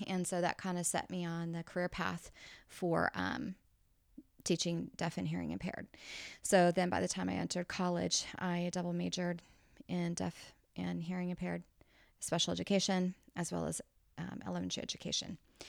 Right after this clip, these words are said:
So I was just really blessed to know early in life what my, my gifts and talents were.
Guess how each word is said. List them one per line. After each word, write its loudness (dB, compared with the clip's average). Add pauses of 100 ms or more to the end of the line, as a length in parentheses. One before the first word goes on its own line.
(400)
So 10
I 10
was 10
just 0
really 6
blessed 2 (460)
to 2
know 6
early 4 (140)
in -2
life -2 (240)
what 0 (420)
my, 0 (400)
my -4
gifts -4
and -2
talents -2
were. -8